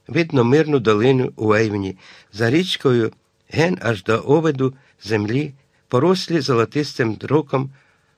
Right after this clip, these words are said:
от долі видніються руїни замку і червоні дахи Бангі, що скупчилися навколо дзвіниці церкви Святої Марії,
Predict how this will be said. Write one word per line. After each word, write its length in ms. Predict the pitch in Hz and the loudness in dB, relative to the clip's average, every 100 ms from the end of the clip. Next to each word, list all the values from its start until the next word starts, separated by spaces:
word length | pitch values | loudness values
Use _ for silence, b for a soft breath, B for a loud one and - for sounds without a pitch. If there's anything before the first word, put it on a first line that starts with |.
| _ | _
от 280 | 135 123 95 | -2 -2 0
долі 380 | 123 156 143 - | 2 2 0 -4
видніються 800 | 117 107 107 143 147 139 - 123 | -4 -2 0 0 0 -4 -4 -2
руїни 380 | 110 113 131 113 | 0 0 0 0
замку 560 | 95 120 143 135 135 135 b b - | 2 0 0 -4 -10 -10 b b -6
і 120 | 135 | -4
червоні 560 | - 123 113 160 165 | 0 0 2 0 2
дахи 460 | 104 104 - 143 143 | 2 0 0 -4 -4
Бангі, 480 | 87 120 123 113 113 b b b - | -2 2 2 -2 -10 b b b -18
що 240 | - 98 | -12 -10
скупчилися 880 | - - 151 - 139 135 135 131 135 b b | -8 -10 -8 0 2 2 0 -8 -8 b b
навколо 520 | 107 107 101 127 120 104 | -4 -4 -2 0 0 -2
дзвіниці 760 | - 101 101 151 - - 143 B B | -2 -2 2 2 0 -6 -6 B B
церкви 540 | - - 131 135 131 131 | -8 2 2 2 -6 -6
Святої 460 | - - 95 107 107 | -8 -10 -6 -4 -2
Марії, 520 | 101 95 104 98 101 | -2 0 -2 -2 -6